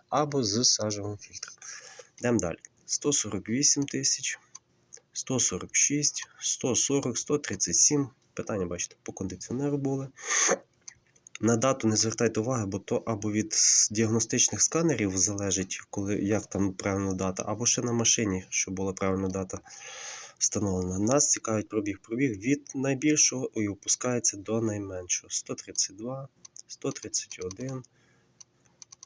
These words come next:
сто тридцять один, бачите, сто тридцять, сто двадцять вісім, сто двадцять сім, сто дев'ятнадцять,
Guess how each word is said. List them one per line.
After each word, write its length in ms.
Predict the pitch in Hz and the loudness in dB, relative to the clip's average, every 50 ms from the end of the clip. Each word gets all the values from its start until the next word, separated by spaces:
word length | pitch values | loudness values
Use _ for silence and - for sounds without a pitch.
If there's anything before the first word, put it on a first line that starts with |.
| - - - - - _ _ _ _ _ _ _ _ _ _ _ _ _ - - - _ _ _ _ _ _ _ _ - - - _ _ _ _ _ _ _ _ _ _ _ _ _ _ _ _ - - _ _ _ _ _ _ _ _ _ _ - - _ _ _ | -20 -20 -20 -20 -20 _ _ _ _ _ _ _ _ _ _ _ _ _ -20 -20 -20 _ _ _ _ _ _ _ _ -20 -20 -20 _ _ _ _ _ _ _ _ _ _ _ _ _ _ _ _ -20 -20 _ _ _ _ _ _ _ _ _ _ -20 -20 _ _ _
сто 340 | - - - - - 135 123 - _ - | -16 -16 -14 -12 -10 -12 -12 -12 _ -14
тридцять 380 | - 113 107 - - - 104 104 - - | -12 -12 -12 -12 -12 -14 -14 -14 -12 -10
один, 180 | 107 104 101 95 | -10 -8 -8 -8
бачите, 440 | 98 98 95 - - - - 98 | -8 -8 -10 -10 -14 -14 -12 -12
сто 360 | 95 - - - - - 127 117 | -8 -4 -4 -2 0 0 -2 -2
тридцять, 720 | 117 - 117 139 147 151 151 - - 143 139 - - - - | -2 0 2 4 4 4 4 4 4 4 2 0 -4 -6 -2
сто 320 | - - - - - 139 117 | -2 0 0 0 0 0 0
двадцять 400 | 101 101 101 95 - - 101 98 | 0 -2 0 0 0 0 0 0
вісім, 720 | 101 107 123 143 151 147 - - - 127 123 120 117 113 | -2 0 2 4 6 8 8 6 6 4 0 -4 -4 -4
сто 600 | - - - - - _ - 131 127 113 101 98 - - _ _ _ _ _ _ _ _ _ _ _ _ _ _ _ _ _ _ _ _ _ _ _ _ _ _ - | -4 -2 -2 -4 -6 _ -4 -2 -2 -2 -2 -4 -10 -16 _ _ _ _ _ _ _ _ _ _ _ _ _ _ _ _ _ _ _ _ _ _ _ _ _ _ -8
двадцять 460 | 107 104 104 101 95 95 - - 95 | -4 0 0 0 2 2 2 2 4
сім, 260 | 98 - - 156 156 - | 4 6 6 6 4 4
сто 220 | - - - 101 | 2 0 -2 -6
дев'ятнадцять, 1080 | 95 95 95 92 95 95 - - - 139 143 151 151 143 - - 147 147 - - - | -6 -6 -8 -8 -8 -12 -10 -8 -4 -2 0 0 0 2 2 2 0 0 -2 -8 -14